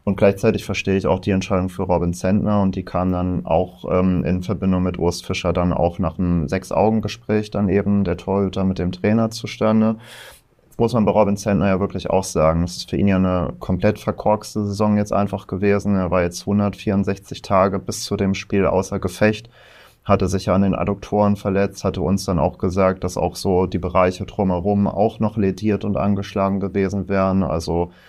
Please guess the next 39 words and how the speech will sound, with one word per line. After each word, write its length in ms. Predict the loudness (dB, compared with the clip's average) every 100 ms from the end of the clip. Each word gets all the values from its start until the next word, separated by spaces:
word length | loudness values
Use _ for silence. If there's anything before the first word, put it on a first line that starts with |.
| -10
er 120 | -4 2
sehr 180 | 2
viel 160 | 4 0
Geduld 400 | 0 0 0 0
dann 160 | -2 0
aufbringen 540 | -2 -4 0 2 2
musste, 320 | 0 -2 -4
sich 200 | -4 -2 -2
wirklich 340 | -2 -6 0
reinschuften 640 | 2 2 0 -4 -4 -2
musste, 360 | 0 -2 -2 0
um 180 | 0 0
wieder 160 | 0
im 80 | 0
Bundesliga-Kader 880 | 0 -2 -2 -2 -2 -2 2 2 2
zu 160 | -2 -12
stehen. 560 | -2 0 2 4 2
Ich 160 | -2 -10 -18 -20 -20 _ _
denke, 600 | 4 4 4 4 4 0 -4
diese 360 | -2 2 2 2
Arbeit, 600 | 2 4 2 2 -2 -4
die 80 | 0
wollte 240 | 2 2 2
man 160 | 0
jetzt 180 | 0 -4
auch 140 | -6
einfach 380 | 0 0 0 -6
belohnen 640 | -4 0 2 4 0 -6 -20 _ _ _ _ _
mit 220 | 0 2
einem 140 | 2 0
Spiel 500 | -2 2 2 2 -2 -12 _ 0
gegen 240 | 2 2
Union 320 | 0 0 0
Berlin, 340 | -2 0 0 2
dass 140 | 0
er 100 | -2
sich 180 | -4 -6
noch 140 | -6
einmal 480 | 0 2 2 2